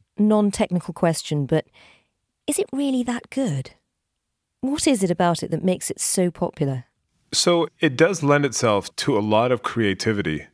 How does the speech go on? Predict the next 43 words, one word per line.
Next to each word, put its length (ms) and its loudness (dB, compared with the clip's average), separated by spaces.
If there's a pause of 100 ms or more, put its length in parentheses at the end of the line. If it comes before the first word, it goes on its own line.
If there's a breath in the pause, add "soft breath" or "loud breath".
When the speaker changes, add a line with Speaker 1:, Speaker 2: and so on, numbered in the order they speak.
(400 loud breath)
Speaker 2:
And 180 2
I 100 4
hear 220 4
exactly 440 0
what 60 2
you're 120 2
saying 300 0
'cause 160 -6
I 140 2
thought 260 0
the 60 -10
same. 340 0
And 80 -2
then 100 -2
I 80 2
downloaded 540 0
it 140 -2
'cause 140 -6
I've 120 0
been 120 -4
writing 520 -2 (220)
<laughs> 200 -4
about 320 2
little 280 0
else 220 2
for 120 -8
the 100 -2
past 560 -2
month, 300 0
month 180 0
and 100 0
a 40 2
half. 340 2
Speaker 1:
Is 160 4
it 120 4
addictive? 760 2 (140)
Speaker 2:
It 160 6
is 180 4
addictive. 720 0 (100)
And 220 4
it's 140 -2
very, 680 2
very 800 0